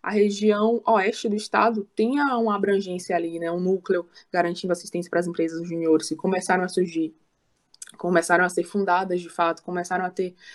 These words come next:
uma necessidade de ter uma instância ali analisando elas de forma mais próxima. Então, eu desejo que o Movimento Empresa Júnior ele consiga de fato concretizar tudo o que ele sonha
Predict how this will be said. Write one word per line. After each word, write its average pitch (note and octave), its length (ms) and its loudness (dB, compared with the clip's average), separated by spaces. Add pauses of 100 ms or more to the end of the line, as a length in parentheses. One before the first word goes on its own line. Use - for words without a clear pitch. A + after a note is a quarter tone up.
uma A#3 100 0
necessidade C4 520 0
de B3+ 60 -18
ter B3 160 2
uma C#4 100 -4
instância A3 400 -4
ali F3+ 160 -6
analisando D#3+ 640 -2
elas D#3 220 -4
de - 80 -20
forma E3 180 -10
mais D#3+ 160 -8
próxima. E3 480 -6 (440)
Então, G3 580 6
eu G3+ 40 4
desejo A3 460 2
que A#3 380 -2 (120)
o - 80 -4
Movimento A#3 360 2
Empresa B3 340 2
Júnior G#3 240 0
ele G#3 140 -2
consiga A3+ 400 -4
de G#3+ 120 -8
fato F#3 320 -2
concretizar G3+ 440 -2
tudo A3+ 160 -8
o B3 40 -4
que B3 80 -2
ele A#3+ 120 0
sonha G3 400 -6